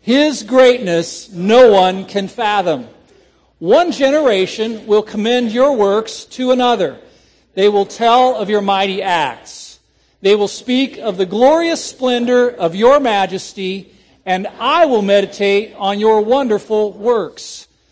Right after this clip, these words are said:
They will tell of the power of your awesome works, and I will proclaim your great deeds. They will celebrate your abundant goodness and joyfully sing of your righteousness.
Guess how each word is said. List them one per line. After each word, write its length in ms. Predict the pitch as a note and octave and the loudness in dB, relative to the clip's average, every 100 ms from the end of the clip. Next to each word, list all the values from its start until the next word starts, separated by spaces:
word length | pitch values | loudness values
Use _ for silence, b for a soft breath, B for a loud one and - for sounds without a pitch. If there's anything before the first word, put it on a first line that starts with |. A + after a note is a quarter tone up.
| _ _ - | _ _ -10
They 240 | D3+ F#3 | 0 2
will 160 | G#3 G#3+ | 4 2
tell 320 | A3 A3+ B3 | 0 2 2
of 80 | B3 | 2
the 80 | A#3+ | -2
power 580 | - B3+ D4+ C4+ D#3+ C#3 D#3 | -2 0 2 2 0 -2 -10
of 180 | F#3+ F3 | -8 -4
your 140 | G#3 | -2
awesome 460 | A3+ B3 D4 - G#3+ | 0 0 -2 -4 -4
works, 640 | F3+ F3+ C#3+ - - - - b b | 0 0 0 -6 -18 -20 -20 b b
and 140 | E3+ F3+ | -6 0
I 160 | G#3+ | 2
will 140 | A#3 A3+ | 2 0
proclaim 720 | A#3 A3+ B3 B3 G#3+ F#3 F#3 | -2 -4 -2 -2 -2 -6 -4
your 240 | F#3+ G3+ | -2 -2
great 400 | F3+ G3+ F#3+ F#3 | 0 0 0 -4
deeds. 680 | F#3 F3 C3 - - - - _ _ _ _ _ | -6 -4 -6 -10 -18 -18 -20 _ _ _ _ _
They 120 | G3 | 2
will 140 | A3 G#3+ | 2 0
celebrate 640 | - A#3+ B3+ B3 B3+ B3+ | -2 2 2 4 4 2
your 200 | A#3+ G#3+ | 2 2
abundant 720 | G3+ D#3+ A3+ B3+ C4+ C4+ C4+ A#3 | 2 2 4 4 4 2 0 -2
goodness 720 | D4 C#4+ F#3 C3+ - - - b b b | -2 -2 -4 -8 -12 -18 -18 b b b
and 180 | G3 F#3+ | -8 -6
joyfully 580 | D3+ C4+ D4 D4 D4+ D4 | 2 4 4 2 -6 -6
sing 580 | - A3+ G3 F#3 F#3+ A#3+ | -8 -8 -6 -6 -10 -6
of 180 | A3 | -6
your 240 | G3+ A3 G#3+ | -2 0 0
righteousness. 960 | F3+ D#3 - B2 - B2 A2+ - - | -2 -4 -8 -20 -20 -20 -20 -20 -20